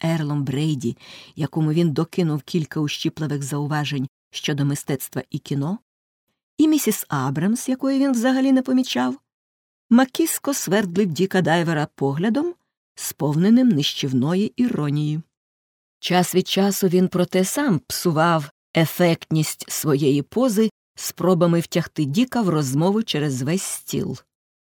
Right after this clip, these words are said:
«Ви приятелюєте з Вен Бюреном Денбі?» запитував він.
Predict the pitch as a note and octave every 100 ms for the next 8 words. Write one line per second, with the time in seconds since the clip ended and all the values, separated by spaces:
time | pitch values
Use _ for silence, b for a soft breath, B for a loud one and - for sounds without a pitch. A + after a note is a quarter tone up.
0 | _ _ - F#3 A#3 D4+ - C#4 C#4 C#4
1 | C#4 D4 F4+ E4 - C#4 C4+ B3+ - F3+
2 | F#3+ G3 D#3 E3 G3 F3+ F#3 F#3 E3+ B2
3 | D#3 C3+ A#2+ B2+ C3 _ _ - D3 D#3+
4 | D3+ D#3+ D3 D3+ C#3 B2